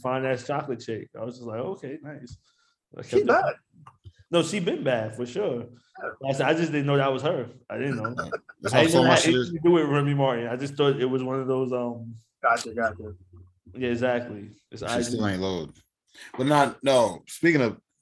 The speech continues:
Speaker 3: chocolate chick, fine, ch-, yo. <clears throat> My kids wanted to watch that new, um, Jurassic World Dominion movie.
Speaker 1: Oh,
Speaker 2: Okay.
Speaker 1: bro,
Speaker 3: I didn't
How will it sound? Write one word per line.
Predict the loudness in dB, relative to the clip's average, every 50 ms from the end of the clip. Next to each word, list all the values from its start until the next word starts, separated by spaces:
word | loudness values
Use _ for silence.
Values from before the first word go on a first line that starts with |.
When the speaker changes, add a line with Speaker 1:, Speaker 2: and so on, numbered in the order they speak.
| _ _ _
Speaker 3:
chocolate | 0 2 2 2 2 -2 -6 -6 -4
chick, | -4 -4 -4 -4 -4
fine, | -6 -4 -4 -4 -4
ch-, | -6 -10 _ -8
yo. | -8 -8 -8 -8 -12 -16 -20 _ _ _ _ _ _ _ _ _ _
<clears throat> | _ _ _ _ _ _ _ _ _ 0 2 2 2 0 -2 -6 _ _
My | -4 -2
kids | 4 4 6 6
wanted | 8 6 6 8
to | 8
watch | 8 6 6 4 2
that | 0 0
new, | 2 2 2 2 2 2
um, | 0 0 -4 -6 _ _ _ _ _ _ _ _ _ _ _ -20 -14
Jurassic | -6 -2 0 0 0 0 -4 -6 -6
World | -2 2 4 4 4 2 0
Dominion | 0 0 0 0 0 0 -2 -4 -6 -8 -12 _ _ _ _ _ _ _ _ _ _ _ _ _ -6
movie. | -6 -4 -2 -2 -4
Speaker 1:
Oh, | -4 -6 -8 -12 -14 -14 -16 -20 -20 _ _ _ -8
Speaker 2:
Okay. | 0 2
Speaker 1:
bro, | 4 6
Speaker 3:
I | 8 8
didn't | 8 6 6 4